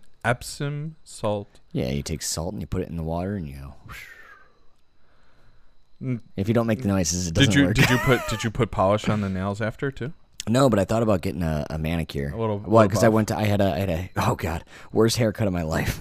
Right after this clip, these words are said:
Speaker 2: <laughs>
Speaker 1: What?
Speaker 2: I had a haircut on Monday.
Speaker 1: Doesn't look like it. It looks
Speaker 2: No,
Speaker 1: great.
Speaker 2: it's, no, that she did a great job, but the whole time I'm sitting there, I was like, "Oh man, I gotta poop."
Speaker 1: Oh.
Speaker 2: I just had to poop.
Speaker 1: Yeah, you gotta, you gotta give a little, a little disclaimer there, because otherwise
Speaker 2: Yeah.
Speaker 1: they're gonna think, you know,
Speaker 2: No,
Speaker 1: Spa
Speaker 2: no,
Speaker 1: Blue
Speaker 2: no,
Speaker 1: isn't
Speaker 2: Spa
Speaker 1: taking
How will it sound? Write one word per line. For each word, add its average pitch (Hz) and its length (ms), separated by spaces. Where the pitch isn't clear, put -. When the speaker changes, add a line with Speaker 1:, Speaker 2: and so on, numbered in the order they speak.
Speaker 2:
<laughs> - 40
Speaker 1:
What? 127 580
Speaker 2:
I - 80
had - 120
a - 20
haircut 110 340
on 78 140
Monday. 71 220
Speaker 1:
Doesn't 135 260
look 131 220
like - 200
it. 117 60
It 127 60
looks 202 120
Speaker 2:
No, 151 200
Speaker 1:
great. 98 160
Speaker 2:
it's, 120 100
no, 107 140
that 95 100
she - 140
did 110 120
a 85 60
great 78 240
job, 98 300
but 80 100
the 95 60
whole 90 160
time 98 160
I'm 85 80
sitting - 200
there, 82 60
I 80 40
was 76 80
like, 78 120
"Oh 76 100
man, 80 220
I - 40
gotta - 180
poop." - 180
Speaker 1:
Oh. 202 760
Speaker 2:
I 90 100
just 92 140
had 87 100
to 73 60
poop. - 340
Speaker 1:
Yeah, 180 220
you 143 180
gotta, 208 200
you 131 160
gotta 202 200
give 139 200
a 127 60
little, 107 560
a - 40
little 117 320
disclaimer 117 680
there, 98 160
because 104 320
otherwise 113 340
Speaker 2:
Yeah. 123 100
Speaker 1:
they're 90 100
gonna 78 120
think, 107 220
you 107 100
know, 131 60
Speaker 2:
No, 160 160
Speaker 1:
Spa 120 140
Speaker 2:
no, 123 160
Speaker 1:
Blue 131 80
Speaker 2:
no, 120 80
Speaker 1:
isn't 104 180
Speaker 2:
Spa 104 120
Speaker 1:
taking 110 100